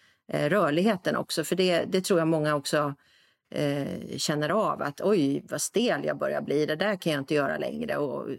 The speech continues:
så att det är ganska viktigt. Och det är också något som är bra med tanke på det här att man då, om vi säger om man halkar, att du då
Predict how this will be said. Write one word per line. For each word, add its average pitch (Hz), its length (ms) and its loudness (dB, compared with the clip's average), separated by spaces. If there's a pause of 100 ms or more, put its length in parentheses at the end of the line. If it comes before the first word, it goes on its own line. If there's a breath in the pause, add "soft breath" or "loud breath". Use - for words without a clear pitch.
så - 140 -2
att - 220 -6 (320)
det 196 140 2
är 185 40 2
ganska 165 280 -2
viktigt. 165 340 -2
Och 190 80 2
det 202 80 4
är 214 100 6
också 190 240 2
något 165 200 2
som 165 180 2
är 156 60 4
bra 190 400 2 (680 soft breath)
med - 140 -2
tanke 151 320 -2
på 156 180 2
det 143 60 0
här 143 380 -2
att 147 340 -6
man 143 200 -2
då, 147 280 -2
om - 260 -2
vi 175 100 2
säger 156 260 2
om 156 80 0
man 156 140 2
halkar, 175 640 2
att 170 140 0
du 185 100 2
då 160 340 4